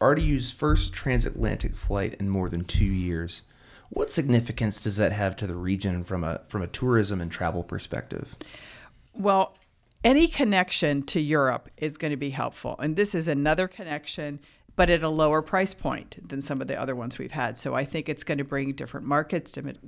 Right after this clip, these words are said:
Speaker 2: demographics of people. Um, but it's, it's the perfect entryway into the Southeast.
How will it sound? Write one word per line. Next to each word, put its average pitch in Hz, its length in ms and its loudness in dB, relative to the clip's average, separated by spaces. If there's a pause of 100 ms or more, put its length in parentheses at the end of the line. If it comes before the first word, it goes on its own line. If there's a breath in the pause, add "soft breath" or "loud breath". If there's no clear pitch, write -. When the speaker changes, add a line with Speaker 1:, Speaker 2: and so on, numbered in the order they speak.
Speaker 2:
demographics 139 680 -4
of 147 120 -8
people. 190 480 0 (360 loud breath)
Um, 151 460 0 (100)
but 165 260 -2
it's, - 240 -2 (100)
it's - 440 -8 (420)
the 170 180 -2
perfect 226 680 0 (340 soft breath)
entryway 165 560 0
into 147 180 -4
the 135 120 -8
Southeast. - 760 -8